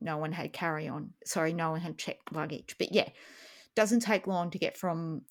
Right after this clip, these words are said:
London to Paris via the Euro-, Eurostar. So yeah, it's an option to, like, have a day trip or even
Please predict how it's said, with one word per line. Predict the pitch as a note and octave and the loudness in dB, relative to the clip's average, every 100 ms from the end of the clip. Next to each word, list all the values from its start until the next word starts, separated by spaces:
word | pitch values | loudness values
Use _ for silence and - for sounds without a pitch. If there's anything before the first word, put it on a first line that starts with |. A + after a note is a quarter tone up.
| - | -6
London | F3+ E3+ E3 E3+ | 2 2 2 -4
to | |
Paris | D#3+ - E3 D#3 D#3 - - - - - | -4 2 4 4 2 -2 -4 -4 -8 -2
via | D3 D#3 D#3 C#3+ - _ _ _ _ _ | 2 2 2 -2 -6 _ _ _ _ _
the | E3 D#3+ D3+ - | 0 0 -2 -2
Euro-, | D#3+ D#3+ - - _ - | 0 2 0 -4 _ -6
Eurostar. | F3 D#3+ D3 - - A2+ C3+ - - - - | -2 0 0 0 0 -2 -2 -12 -20 -18 0
So | G#3+ | 4
yeah, | F3 - - | 4 2 0
it's | F#3 - - - | -2 -2 -6 -2
an | G3 | 0
option | F3+ F3 - G3 F3 D4 - - - | 2 0 -2 -2 2 0 -2 -10 -2
to, | F#3+ E3+ E3 D#3+ - _ - | 0 0 0 -4 -8 _ -12
like, | D#3+ | -6
have | F#3 F#3 | -4 -4
a | |
day | - E3+ F#3 | 4 6 6
trip | F#3 G3 F#3 - | 4 0 0 0
or | E3 D#3+ D#3+ D#3+ D#3+ _ _ _ _ _ - | 4 4 4 4 0 _ _ _ _ _ 0
even | F3+ E3 E3 D#3+ | 0 2 -2 -2